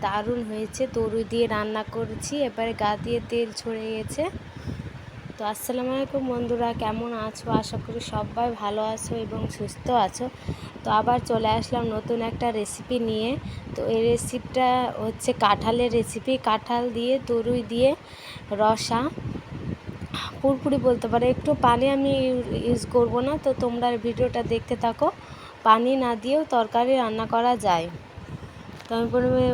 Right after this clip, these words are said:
তরুই আর বিচিগুলোকে কেটে পরিষ্কার করে নিয়েছি, হয়তো আ-, দুটো আলুও দেব।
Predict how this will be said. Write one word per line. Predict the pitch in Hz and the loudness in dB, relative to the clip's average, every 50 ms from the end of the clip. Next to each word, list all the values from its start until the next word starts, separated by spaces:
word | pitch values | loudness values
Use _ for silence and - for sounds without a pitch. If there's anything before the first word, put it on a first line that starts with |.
| 240 240 - - - - - - | 0 -2 -8 -12 -12 -10 -6 0
তরুই | 240 247 247 247 262 269 277 262 | 4 4 6 6 6 6 6 6
আর | 247 233 233 233 240 240 226 - - - - - - - 196 | 6 4 4 2 2 0 -2 -4 -8 -12 -16 -16 -14 -10 -6
বিচিগুলোকে | 202 240 - - 240 226 247 240 240 240 - 247 220 - | -4 -4 -4 -4 -4 -2 -2 0 0 0 -2 -4 -4 0
কেটে | 254 240 240 240 226 - | 0 0 0 -2 -4 -4
পরিষ্কার | 240 240 226 226 - - - 254 247 - | -2 -4 -4 -4 -4 -2 -2 -2 -2 0
করে | - 254 247 254 247 | -2 0 0 2 2
নিয়েছি, | 247 247 254 254 247 - - - 285 | 2 2 2 2 0 0 0 0 2
হয়তো | 254 233 226 - 247 247 240 | 2 0 0 0 0 2 4
আ-, | - 220 208 208 214 | 4 4 2 2 2
দুটো | 240 233 - 254 233 | 0 0 2 4 6
আলুও | 214 214 214 226 247 254 254 | 6 6 6 4 2 2 2
দেব। | 220 233 233 214 | 2 2 0 2